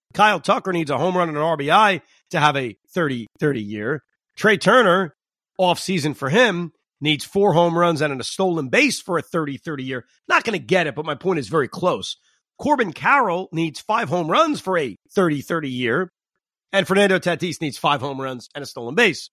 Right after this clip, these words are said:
for thirty thirty years. So we may not get all those guys to do it. They clearly won't. But it showed you how many more guys have done it. And before this season,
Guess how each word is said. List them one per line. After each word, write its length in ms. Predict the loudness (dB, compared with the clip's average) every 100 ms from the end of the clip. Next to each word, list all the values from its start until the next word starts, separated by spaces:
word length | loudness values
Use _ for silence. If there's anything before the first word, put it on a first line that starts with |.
| _
for 100 | -12
thirty 320 | -6 -6 -4
thirty 240 | -4 -4
years. 220 | -4 -4 2
So 260 | 2 2 -6 _ _ _ _ _
we 600 | -6 0 4 4 2 -4 _ _ _ _ _ _ _ _ _
may 260 | 2 4 6
not 180 | 4 4
get 140 | 2
all 200 | 0 -4
those 200 | -6 -6
guys 300 | -4 -4 -6
to 80 | -8
do 260 | -2 -2 -2
it. 80 |
They 140 | -6 -6
clearly 340 | -2 0 0
won't. 360 | 2 2 2 -4 _ _ _ _ 0
But 100 | 0
it 80 | 0
showed 480 | -4 0 2 2
you 400 | 0 -10 -12 -18 -20 _ _ _ _ _
how 240 | -2 0
many 180 | -2 -4
more 320 | -4 -4 -4
guys 320 | 0 0 0
have 180 | -2 0
done 220 | 2 2
it. 140 | 2 -6 _ _ _
And 140 | 0 2
before 400 | 0 -4 -8 -6
this 240 | -6 -6
season, 520 | -4 -4 -2 -2 -4